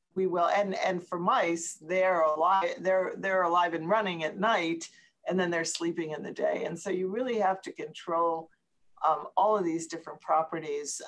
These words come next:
um, to make sure that you avoid ending up with caveats due to the fact that circadian rhythms do actually impact the hair cycle. Um, with regards to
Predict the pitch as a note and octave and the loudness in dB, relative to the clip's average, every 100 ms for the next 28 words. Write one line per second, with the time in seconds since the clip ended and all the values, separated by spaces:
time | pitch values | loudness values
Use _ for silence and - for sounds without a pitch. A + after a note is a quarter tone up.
0 | D3+ D3 D3 - D#3+ D3+ - A3 A3 D#3+ | -2 -2 -4 -6 -6 -6 -4 0 2 2
1 | D#3 D3 - D#3+ D3+ D3 F#3+ G#3+ D#3 D#3 | 0 -2 -2 -2 -2 -2 2 2 2 -2
2 | - _ _ _ - E3 E3 D#3+ - - | -6 _ _ _ -2 0 0 -2 -4 -8
3 | - G#3+ G#3 F3 - - - - E3+ E3+ | 0 2 4 2 0 -2 -12 -6 -2 -2
4 | E3 E3 - D#3 E3 - D#3 - _ - | -2 -4 0 0 0 -4 -4 -6 _ -14
5 | - - A#3+ F3+ E3+ D#3 D#3+ D3+ - - | -10 -6 -4 -2 -2 -2 -2 -4 -6 -2
6 | E3+ E3 - - - - - - D#3+ C#3+ | 0 2 0 -4 -10 -12 -14 -4 -2 0
7 | - D3+ D#3+ E3 D#3+ D#3+ - - _ _ | -4 -6 -6 -2 -2 -2 -6 -12 _ _
8 | - - - - _ - G3+ G3 G3 - | -20 -20 -20 -20 _ 0 2 2 0 -4
9 | A#3+ D4 D#4 A#3 G3+ G#3+ A#3+ A#3+ - - | -4 -4 -6 -2 2 4 2 -2 -8 -4
10 | A3+ G#3+ G#3+ | 0 0 -2